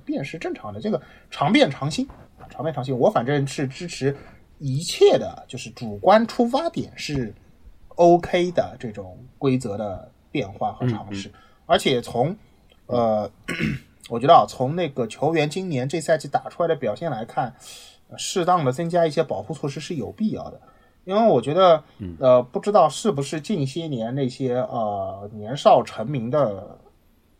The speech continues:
Speaker 1: 就是新一批的球星，他们的人生履太-，履历太顺了。像图阿这样的年轻四分卫，我觉得，呃，从他进入联盟的表现来看，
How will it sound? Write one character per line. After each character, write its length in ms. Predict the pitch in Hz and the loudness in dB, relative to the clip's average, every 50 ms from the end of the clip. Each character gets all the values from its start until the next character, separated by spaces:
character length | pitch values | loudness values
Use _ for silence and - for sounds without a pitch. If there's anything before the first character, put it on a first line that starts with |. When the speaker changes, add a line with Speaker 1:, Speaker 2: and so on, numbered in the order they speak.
| _ | _
Speaker 1:
就 140 | _ - - | _ -20 -20
是 220 | - - - 98 | -20 -20 -20 -18
新 340 | - - - - 190 196 190 | -16 -12 -6 -4 -4 -2 -2
一 80 | 160 139 | -2 -4
批 220 | 131 131 - - | -4 -6 -8 -6
的 100 | 147 147 | -4 -4
球 300 | - - - - 110 120 | -4 -4 -8 -6 -6 -6
星， 320 | 131 - 175 175 170 175 - _ _ _ _ _ _ _ _ _ _ _ _ | -4 -4 -4 -4 -4 -6 -10 _ _ _ _ _ _ _ _ _ _ _ _
他 180 | - - 156 | -4 -4 -2
们 120 | 156 160 147 | -2 0 0
的 240 | 131 120 110 107 | 0 0 0 -2
人 260 | 104 104 104 107 123 147 | -4 -6 -8 -8 -8 -6
生 320 | - - 175 170 175 170 | -4 -4 -4 -4 -2 -4
履 280 | 147 113 98 98 92 - | -4 -6 -6 -8 -12 -14
太-， 220 | - - - - - | -14 -6 -6 -6 -4
履 220 | - 127 107 113 | -4 -4 -4 -2
历 120 | 135 143 131 | -2 -2 -2
太 220 | 131 - - 170 | -2 -2 -2 -2
顺 320 | 143 - - - 285 262 | -2 -4 -4 -2 -2 -2
了。 100 | 139 - - - - - - _ _ _ | -4 -6 -12 -18 -20 -20 -20 _ _ _
像 240 | - - 220 196 151 | 0 2 2 2 2
图 200 | - - 135 143 | -2 -4 2 4
阿 180 | 170 196 233 | 6 6 6
这 100 | 226 226 | 6 4
样 160 | 214 196 175 156 | 2 2 4 4
的 200 | 143 131 120 120 | 4 4 4 2
年 180 | 120 110 107 120 | -2 -8 -10 -12
轻 240 | - - - 170 | -12 -12 -12 -12
四 160 | 170 - - 135 | -12 -10 -10 -8
分 160 | 135 147 143 | -6 -4 -2
卫， 80 | 147 | -2
我 180 | 139 117 107 104 | -2 -2 -2 -4
觉 160 | 101 - 131 | -6 -6 -4
得， 360 | 139 151 147 131 113 - - - _ - | -2 0 2 2 0 -2 -6 -14 _ -8
呃， 460 | - 135 120 110 107 107 104 107 104 - _ _ _ _ _ _ _ _ _ _ | -8 -6 -6 -6 -6 -8 -10 -12 -14 -16 _ _ _ _ _ _ _ _ _ _
从 240 | - - - 117 127 | -20 -16 -14 -12 -8
他 200 | - - 165 170 | -2 0 0 0
进 180 | 170 190 170 | 0 0 0
入 120 | 147 139 135 | 0 2 2
联 200 | 127 120 123 135 | 2 2 0 0
盟 140 | 143 131 | 0 0
的 80 | 139 156 | 0 0
表 200 | 143 - 110 101 | 0 -2 -6 -8
现 180 | - - 156 135 | -8 -8 -6 -6
来 140 | 113 107 117 | -4 -6 -6
看， 280 | - - - 127 110 | -6 -6 -8 -8 -8